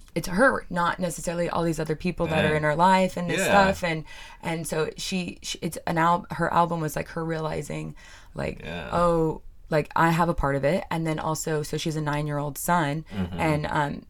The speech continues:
Speaker 1: also, like, she turned to, in the middle of their divorce, you know, she, her, the kid's world is getting turned upside down. And I definitely feel like I can relate to that
Speaker 2: Same,
Speaker 1: partially.
Speaker 2: same.
Speaker 1: <laughs> A little, right, right. Um, 'cause it is, it is definitely hard. And she was talking in one of the songs, you know, like,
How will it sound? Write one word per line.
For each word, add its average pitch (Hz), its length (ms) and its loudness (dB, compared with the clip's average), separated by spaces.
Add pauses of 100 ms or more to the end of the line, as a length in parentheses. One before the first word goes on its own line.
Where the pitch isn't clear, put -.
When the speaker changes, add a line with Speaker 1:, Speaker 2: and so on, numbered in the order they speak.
(200)
Speaker 1:
also, 165 420 0
like, - 220 -4
she - 180 -4
turned - 360 -4
to, 156 280 0
in 160 120 2
the 160 60 4
middle 165 160 4
of 143 60 2
their 143 120 -2
divorce, 160 480 2
you 156 80 -2
know, 143 60 -2
she, - 140 -10 (180)
her, 147 200 -2 (100)
the 143 140 -4
kid's 156 340 -2 (140)
world 175 320 4
is 147 140 0
getting 139 440 -2
turned 139 220 0
upside - 280 -2
down. 165 200 -2
And 143 140 0
I 139 120 4
definitely 147 400 0
feel - 140 -6
like - 140 -6
I 139 80 -4
can 139 260 -6 (140)
relate 143 420 -4 (120)
to 151 100 -4
that 139 260 -6
Speaker 2:
Same, 170 160 0
Speaker 1:
partially. 170 420 2
Speaker 2:
same. 85 280 -6 (320)
Speaker 1:
<laughs> - 280 -8
A 226 80 2
little, 180 220 6
right, 147 240 4
right. 147 240 0 (340)
Um, 156 440 0
'cause 180 200 2 (120)
it 131 300 6
is, 240 160 8
it - 100 2
is 226 140 8
definitely 226 260 4
hard. 160 240 4
And 175 280 -2
she - 140 -4
was 170 100 -4
talking 165 300 -2
in 151 140 -4
one 156 80 -2
of 156 60 -2
the 156 60 -4
songs, 147 360 -6
you 147 60 -6
know, 151 100 -6
like, - 260 -10